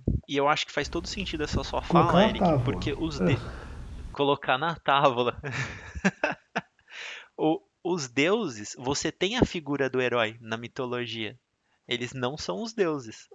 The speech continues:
Speaker 1: A figura dos deuses é outra figura. E aí entra, talvez, nessa nossa sociedade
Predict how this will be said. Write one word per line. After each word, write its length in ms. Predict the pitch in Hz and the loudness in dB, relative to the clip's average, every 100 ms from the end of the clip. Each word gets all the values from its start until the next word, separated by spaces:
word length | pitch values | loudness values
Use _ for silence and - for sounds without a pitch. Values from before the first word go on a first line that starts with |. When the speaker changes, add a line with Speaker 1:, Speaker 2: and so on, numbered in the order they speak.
| _ | _
Speaker 1:
A 80 | - | -4
figura 400 | - 131 131 160 | -4 -4 -2 -2
dos 260 | 165 165 123 | 0 -2 -2
deuses 600 | 131 147 214 196 156 127 - | 0 0 0 -6 -8 -8 0
é 140 | 131 | 2
outra 560 | 131 139 202 - - 165 | 4 4 0 -2 -8 -8
figura. 580 | - 302 175 185 175 - - - - | -6 -8 -2 2 2 0 -12 -20 -2
E 120 | 131 | 4
aí 220 | 135 165 | 4 4
entra, 340 | 175 185 180 139 | -2 -2 -2 -4
talvez, 520 | - 139 131 135 131 | -2 -4 -2 -6 -6
nessa 320 | 131 127 131 | -8 -8 -6
nossa 420 | 123 127 - 123 - - | -6 -6 -4 -8 -8 -12
sociedade 880 | - 135 - 131 123 123 113 113 | -8 -6 -4 0 2 2 0 -8